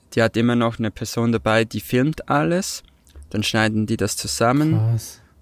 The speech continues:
Speaker 1: Und da bekommst du ein Video mit der ganzen Dokumentation vom Haus, was gut ist, was nicht gut ist, was müsstest du noch machen. Das ist alles mit dabei. Plus, wenn du dich für ein Haus entscheidest,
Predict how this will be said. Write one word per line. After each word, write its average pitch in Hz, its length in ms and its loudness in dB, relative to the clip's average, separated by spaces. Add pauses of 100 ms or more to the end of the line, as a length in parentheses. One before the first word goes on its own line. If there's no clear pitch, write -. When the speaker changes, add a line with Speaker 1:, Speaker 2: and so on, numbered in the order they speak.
(120)
Speaker 1:
Und 120 160 0
da 120 40 4
bekommst 120 460 0
du 110 60 2
ein 104 140 2
Video 143 460 4
mit - 240 -4
der 107 220 2
ganzen 120 340 0
Dokumentation 110 800 -2
vom 104 240 -4
Haus, 123 340 2
was - 160 -4
gut 127 260 -2
ist, 139 180 -2
was - 160 -6
nicht 131 180 -2
gut 131 240 -2
ist, 131 180 0
was - 180 -4
müsstest - 380 -6
du 98 60 -4
noch 95 220 -4
machen. 139 400 -2 (840)
Das - 220 -2
ist 123 180 -2
alles 117 240 0
mit 117 180 0
dabei. 120 440 2 (500)
Plus, 131 440 2
wenn 123 160 2
du 123 100 0
dich 117 180 -4
für - 120 -4
ein 107 180 -2
Haus 113 300 0
entscheidest, 135 960 -2